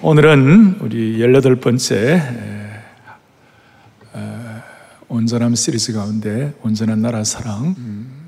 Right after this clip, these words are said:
육이오 칠십일 주년을 기념하고 또 온 전국 교회가 다 이와 같이 비슷하게 예배를 드리고 있는데,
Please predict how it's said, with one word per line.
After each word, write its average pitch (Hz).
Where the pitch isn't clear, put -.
육이오 123
칠십일 131
주년을 113
기념하고 110
또 117
온 117
전국 143
교회가 107
다 113
이와 113
같이 110
비슷하게 117
예배를 110
드리고 110
있는데, 107